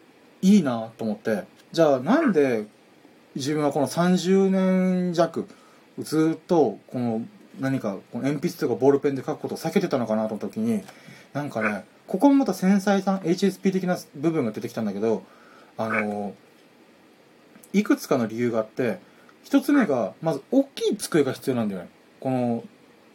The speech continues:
なんていうの、文章を書くときって。文章を書くっていうか、鉛筆で何か文字を書くときって。どういうことかっていうと、なんかさ、学習机とかあったじゃん。ちっちゃい頃。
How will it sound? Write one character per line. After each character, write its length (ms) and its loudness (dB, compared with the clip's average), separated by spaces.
な 100 -4
ん 40 -8
て 80 -8
い 40 -6
う 40 -10
の、 60 -14
文 240 4
章 100 -2
を 60 -10
書 60 -12
く 80 -18
と 80 -8
き 80 -14
っ 20 -20
て。 200 -12
文 100 0
章 100 -4
を 40 -4
書 60 -10
く 40 -8
っ 40 -14
て 100 -2
い 40 0
う 40 -2
か、 240 0
鉛 300 2
筆 140 -10
で 80 2
何 200 0
か 100 0
文 160 2
字 80 -4
を 20 -8
書 80 -12
く 60 -20
と 80 -8
き 80 -20
っ 20 -20
て。 200 -12
ど 80 4
う 20 8
い 40 4
う 20 4
こ 80 2
と 60 -2
か 80 0
っ 60 -6
て 100 -4
い 40 0
う 40 0
と、 260 0
な 100 6
ん 60 4
か 120 -4
さ、 240 -4
学 260 -4
習 260 6
机 280 2
と 100 -4
か 100 0
あ 40 -2
っ 40 -6
た 100 -4
じ 60 -4
ゃ 40 -8
ん。 40 -12
ち 80 -10
っ 40 -14
ち 80 0
ゃ 40 4
い 40 -2
頃。 160 -8